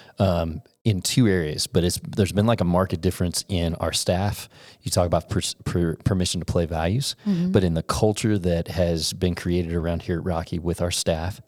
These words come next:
Speaker 1: that has flowed down to our volunteers.
Speaker 2: Yep.
Speaker 1: And that, so that culture has created so much more health and relationships, so much more accountability, so much more authenticity, I
Speaker 2: Yeah.
Speaker 1: think, uh, as we look at those. I mean, we've got values like,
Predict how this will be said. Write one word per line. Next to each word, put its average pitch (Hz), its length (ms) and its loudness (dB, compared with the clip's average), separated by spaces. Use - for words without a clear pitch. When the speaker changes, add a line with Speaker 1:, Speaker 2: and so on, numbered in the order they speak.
Speaker 1:
that 107 60 0
has 85 140 0
flowed 85 240 0
down 85 240 0
to 82 460 -2
our 85 60 0
volunteers. 85 840 -2
Speaker 2:
Yep. 98 160 2
Speaker 1:
And 87 160 2
that, 85 300 -2
so 92 340 4
that 90 360 0
culture 104 320 0
has 85 160 -2
created 85 280 0
so - 160 0
much 92 180 0
more 87 180 0
health 85 400 0
and 80 140 -4
relationships, 87 680 -2
so - 100 -2
much 90 280 -2
more 85 340 0
accountability, 92 520 0
so - 160 -2
much 113 220 -2
more 87 360 0
authenticity, 101 800 0
I 107 120 -4
Speaker 2:
Yeah. 165 120 2
Speaker 1:
think, 151 200 0
uh, 92 220 2
as 92 180 0
we 92 100 0
look 87 200 -2
at 90 80 -2
those. 101 240 2
I 92 40 2
mean, 90 140 4
we've 87 120 0
got 87 160 2
values 87 480 0
like, 85 260 -2